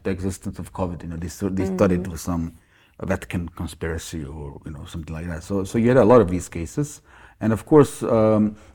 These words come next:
Speaker 1: 'cause you could see that a lot of, um, certain media outlets or, or, or social media, which was controlled by, uh, Russian-backed, uh, uh, Russian-sponsored channels, were fostering this kind of conspiracy theories. You know that,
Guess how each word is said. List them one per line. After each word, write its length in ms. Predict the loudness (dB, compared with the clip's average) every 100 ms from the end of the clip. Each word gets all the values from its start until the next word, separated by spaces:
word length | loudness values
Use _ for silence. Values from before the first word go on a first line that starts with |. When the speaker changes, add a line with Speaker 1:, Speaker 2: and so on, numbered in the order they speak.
| _
Speaker 1:
'cause 220 | -6 -2
you 80 | -2
could 120 | -2
see 120 | 4
that 160 | 6 6
a 20 |
lot 220 | 6 6
of, 360 | 4 2 -8 -4
um, 460 | 0 0 0 -4 -6 _ _ _
certain 360 | 0 0 4 4
media 300 | 4 6 4
outlets 460 | 6 4 4 2 2
or, 120 | -4
or, 300 | -2 -4 -4
or 260 | -4 -6
social 380 | -2 0 2 2
media, 320 | 2 2 2
which 180 | -2 -6
was 140 | -12 -8
controlled 400 | -8 -2 -2 0
by, 440 | -2 -2 -4 -6
uh, 420 | -8 -8 -8 -6
Russian-backed, 840 | -4 -4 -4 -4 -4 -6 -10 -18 -18 -12
uh, 40 |
uh, 1000 | -10 -10 -10 -8 -8 -8 -10 -10 -10 -8 -4 -4
Russian-sponsored 920 | -2 -4 -6 -2 -2 0 -2 -2 -12 _ _ _
channels, 400 | -2 2 2 2
were 80 | -2
fostering 480 | 0 -2 0 -4
this 160 | -2 -4
kind 180 | -6 -8
of 100 | -8
conspiracy 460 | -10 -6 -8 -8
theories. 480 | -12 -12 -12 -12 -14
You 80 | -14
know 80 | -12
that, 260 | -14 -16